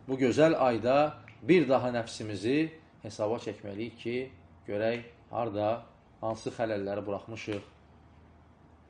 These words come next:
ticarətimizdə, əməllərimizdə, hansı xələlləri buraxmışıq, onları gözəl şəkildə düzəltmək.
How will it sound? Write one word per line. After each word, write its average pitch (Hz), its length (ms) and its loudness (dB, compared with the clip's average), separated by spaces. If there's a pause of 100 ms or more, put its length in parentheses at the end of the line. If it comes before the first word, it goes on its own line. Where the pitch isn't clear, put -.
ticarətimizdə, 101 840 -2 (680)
əməllərimizdə, 101 840 -4 (1040)
hansı 107 320 -4
xələlləri 120 500 2
buraxmışıq, 107 460 -4
onları 113 460 -4 (320)
gözəl 113 340 -2
şəkildə 104 500 -4 (480)
düzəltmək. 104 680 -6